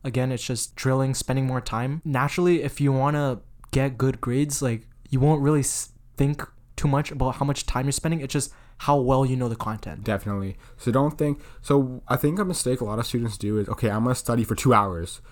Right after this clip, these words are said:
Speaker 2: on this, and then three hours on this, or one hour on this." Don't, I understand you have a schedule and you need to sort of allocate time, but what I would do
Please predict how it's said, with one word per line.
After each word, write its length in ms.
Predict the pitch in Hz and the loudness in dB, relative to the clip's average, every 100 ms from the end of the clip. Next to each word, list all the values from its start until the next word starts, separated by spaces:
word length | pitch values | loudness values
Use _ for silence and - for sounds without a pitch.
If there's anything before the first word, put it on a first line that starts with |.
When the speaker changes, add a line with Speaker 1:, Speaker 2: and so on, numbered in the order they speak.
| - | -10
Speaker 2:
on 340 | 104 98 92 95 | 0 2 2 2
this, 240 | 90 - | 0 0
and 120 | 104 | -2
then 80 | 98 | -2
three 160 | 110 107 | 0 0
hours 280 | 98 101 98 | 0 -2 -2
on 120 | 95 | -2
this, 140 | 92 | -4
or 80 | 90 | -4
one 160 | 90 98 | -2 -2
hour 140 | 92 | 0
on 120 | 95 95 | 0 -2
this." 160 | 87 - - - - - 117 110 - - - | -6 -12 -20 -20 -14 -6 -4 -4 -10 -18 0
Don't, 640 | 131 127 156 190 190 - - | 2 2 2 0 -2 -6 -6
I 140 | 127 127 | -2 0
understand 560 | 139 160 - 123 127 | 0 0 0 0 2
you 60 | 123 | 2
have 160 | 127 120 | 0 -2
a 40 | |
schedule 600 | - 110 104 110 113 113 | -2 -4 -2 -2 -2 -2
and 260 | 101 107 104 | -4 -4 -2
you 60 | 101 | -2
need 280 | 101 101 | -4 -6
to 220 | - 110 107 | -6 -4 -4
sort 180 | 107 | -6
of 60 | 98 | -8
allocate 380 | 95 98 110 - | -8 -8 -8 -10
time, 480 | - 90 90 127 - - - - - - | -10 -10 -8 -8 -10 -16 -20 -20 -8 0
but 80 | 113 | 2
what 160 | 113 | 2
I 120 | 101 | 2
would 220 | 139 160 110 | 2 2 2
do 400 | 107 117 160 | 2 2 2